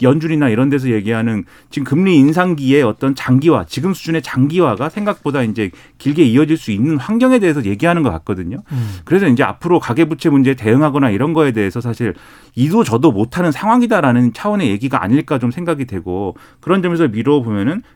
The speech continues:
Speaker 1: 금리 인상은 아니더라도 지금 공격적으로 뭔가 이제 금리 인상기가 이제 곧 이제 끝날 것이다라는 거를 염두에 두고 행동하지 마라. 뭐, 그 정도 얘기가 아닐까 싶은데,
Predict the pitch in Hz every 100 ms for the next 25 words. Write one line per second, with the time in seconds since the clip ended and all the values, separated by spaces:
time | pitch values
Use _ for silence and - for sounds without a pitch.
0 | _ 139 190 170 131 135 170 95 139 165
1 | 101 85 127 131 139 117 127 185 196 170
2 | 123 104 113 117 101 110 - - _ -
3 | 175 175 175 143 123 139 147 127 113 160
4 | 208 - - 123 143 135 151 165 - 117
5 | 120 107 107 104 226 247 226 - 113 135
6 | 190 147 127 113 113 127 95 147 208 180
7 | 156 156 190 175 156 87 85 104 85 131
8 | - - - 135 156 196 139 131 139 95
9 | 139 139 127 - 131 110 143